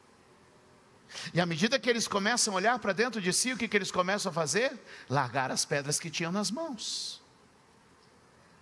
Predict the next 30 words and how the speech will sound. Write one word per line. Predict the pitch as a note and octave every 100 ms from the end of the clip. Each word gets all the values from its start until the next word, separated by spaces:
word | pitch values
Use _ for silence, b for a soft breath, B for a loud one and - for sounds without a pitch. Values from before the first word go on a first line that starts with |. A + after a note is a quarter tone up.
| - -
Porque | D#3 D3
eu | F3
só | F3
começo | - D3+ F3+ G3+ D#3+
a |
entender | C#3+ E3 D3 D#3 D3+
o | C#3
outro | E3+ A3 G3
a | C#3+
partir | D#3 C#3+ F3+
do | E3+
momento | D3+ C#3+ F3+ G3+
em |
que | F#3
eu | G3
olho | F3+ G#3
para | F#3+ F#3
dentro | F#3+ G#3 G3
de | F#3+
mim. | F#3+ B3+ - - - - - - - - - - - - - - - B B
Porque | E3+ F#3
a |
gente | D3 E3 -
pode | E3+ C3
classificar | E3 D3+ D#3 C#3+ E3
aqui | C3 E3+
dois | D3+ D3+
tipos | - E3 C#3
de | C#3+
pecados | D3+ - E3+ G3+ G3 G#3